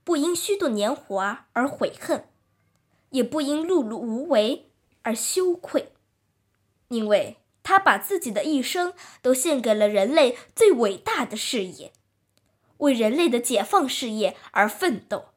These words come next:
而我们的青年才俊们，十年、二十年、五十年后，面对这棵常青大树，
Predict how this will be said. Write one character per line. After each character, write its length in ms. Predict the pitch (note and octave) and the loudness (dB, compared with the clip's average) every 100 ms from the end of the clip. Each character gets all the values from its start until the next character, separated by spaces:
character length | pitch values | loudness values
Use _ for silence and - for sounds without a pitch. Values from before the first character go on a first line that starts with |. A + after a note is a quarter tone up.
| _ _ _ _ _ _ _ _ _ _ _ _ _ _ _ _ _ _ _ _ _ _ _ _ _ _ _ _ _ - | _ _ _ _ _ _ _ _ _ _ _ _ _ _ _ _ _ _ _ _ _ _ _ _ _ _ _ _ _ -4
而 240 | A#3 F4 E4+ | 0 2 0
我 80 | |
们 120 | G#3 A3 | 0 0
的 120 | A#3 | -2
青 240 | - G4+ | -4 -4
年 180 | E4 D4+ | -4 -4
才 240 | - F#3+ | -6 -8
俊 240 | G#3+ G#4 D4+ | -6 -6 -6
们， 200 | G3+ - _ _ _ _ _ _ _ _ _ _ _ - | -6 -12 _ _ _ _ _ _ _ _ _ _ _ -12
十 280 | - A3+ | -6 -4
年、 440 | A3+ B3 G#3 C4+ - _ _ | -2 0 0 0 -10 _ _
二 180 | G4+ F4+ | 0 2
十 180 | - A#3+ | 0 -4
年、 480 | B3 A3 A3 D#4 _ _ _ C4 | 0 0 0 -4 _ _ _ -10
五 140 | G3+ | -8
十 200 | - B3+ | -4 -2
年 260 | F4+ G#3+ G3+ | -2 -2 -4
后， 400 | - G#3 - _ _ _ _ _ _ _ _ _ _ - | -4 -4 -6 _ _ _ _ _ _ _ _ _ _ -2
面 280 | D4 C4 | 0 2
对 380 | C#4 B3 A#3 - | 2 2 2 -6
这 140 | - F#4 | -8 -6
棵 120 | F4 | -6
常 300 | E4+ A#3 B3+ | -6 -8 -8
青 240 | - F4 | -8 -8
大 220 | F#4 D4+ - | -8 -10 -10
树， 380 | - F4 - | -8 -6 -8